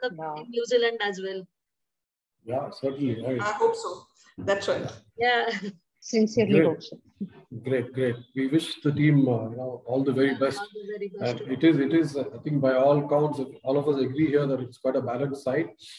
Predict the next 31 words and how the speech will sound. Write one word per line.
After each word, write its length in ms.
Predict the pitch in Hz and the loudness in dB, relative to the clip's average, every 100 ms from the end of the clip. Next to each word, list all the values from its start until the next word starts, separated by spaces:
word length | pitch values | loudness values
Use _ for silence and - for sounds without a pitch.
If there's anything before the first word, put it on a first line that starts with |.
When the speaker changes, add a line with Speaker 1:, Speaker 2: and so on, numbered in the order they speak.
| _ | _
Speaker 3:
You've 120 | 120 123 | -8 -4
got 140 | 123 | -4
the 80 | 123 | -2
right 200 | 127 123 | -2 -4
mix 260 | 127 - | -6 -6
of 100 | 123 - - | -10 -12 -20
experience 440 | - - 131 131 | -16 -4 -4 -4
and 140 | 120 120 | -6 -4
youth. 240 | 180 - _ _ _ _ - | -6 -8 _ _ _ _ -12
Uh, 80 | 110 | -8
just 280 | 120 175 - | -4 -2 4
like 200 | 156 147 151 | 4 4 0
on 120 | 131 127 | 0 0
this 160 | 135 | -2
particular 420 | - 139 139 143 | -2 -4 -2 -4
program, 520 | - 147 151 147 110 120 | 0 2 4 4 2 -4
we 40 | |
have 120 | 127 | -6
the 60 | 127 | -6
right 180 | 127 131 _ 117 | -6 -6 _ -10
mix 220 | 135 135 | -10 -8
of 100 | 117 | -12
experience 460 | 113 - 135 135 120 | -12 -10 -6 -6 -6
and 240 | 127 127 | -6 -4
youth. 240 | 156 175 - _ _ _ _ _ _ | -4 -6 -16 _ _ _ _ _ _
Thank 220 | 135 147 156 | -4 -2 2
you, 420 | 160 151 - - | 2 0 -4 -6
all 220 | 143 127 | -4 -4
three 200 | 139 147 | 0 4
of 160 | 147 147 | 4 4
you. 300 | 156 156 | 2 2